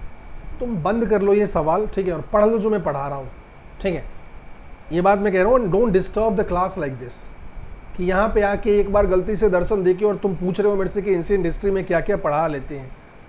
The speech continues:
ठीक है? एकदम पू-, stop this, डीएलक्यू वाईटी, whatever is your name। अगर ज़्यादा जानकारी, अगर honestly तुम्हें जानने की इच्छा है, Telegram पे आओ मेरे साथ। और क्या करोगे जान के? पढ़ाई करो चुपचाप, खुद ही पता चल जाएगा ancient में क्या पढ़ते हैं,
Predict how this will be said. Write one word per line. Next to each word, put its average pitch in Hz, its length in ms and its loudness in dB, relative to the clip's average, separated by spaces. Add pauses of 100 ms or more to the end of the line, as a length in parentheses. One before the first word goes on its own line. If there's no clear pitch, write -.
(180)
ठीक 180 140 0
है? 139 100 -6 (360)
एकदम 214 320 4
पू-, - 520 -4
stop 226 240 2
this, 175 220 2 (260)
डीएलक्यू 202 440 4
वाईटी, 170 300 2 (360)
whatever 208 300 4
is 190 120 0
your 175 140 4
name। 147 220 -4 (760)
अगर 175 180 0
ज़्यादा 185 340 -2
जानकारी, 196 500 2
अगर 240 120 2
honestly 214 500 0
तुम्हें 240 180 2
जानने 208 260 2
की 196 140 0
इच्छा 165 220 -2
है, 196 180 -2 (320)
Telegram 196 400 2
पे 196 60 4
आओ 180 100 2
मेरे 170 160 0
साथ। 143 180 -4 (540)
और 175 80 -4
क्या 240 200 -2
करोगे 247 340 2
जान 226 220 0
के? 214 140 -6
पढ़ाई 202 380 0
करो 240 180 2
चुपचाप, 202 480 -4 (260)
खुद 214 120 2
ही 254 60 4
पता 233 180 2
चल 233 200 0
जाएगा 233 220 2
ancient 220 320 0
में 220 120 0
क्या 220 120 2
पढ़ते 196 300 -2
हैं, 170 120 -10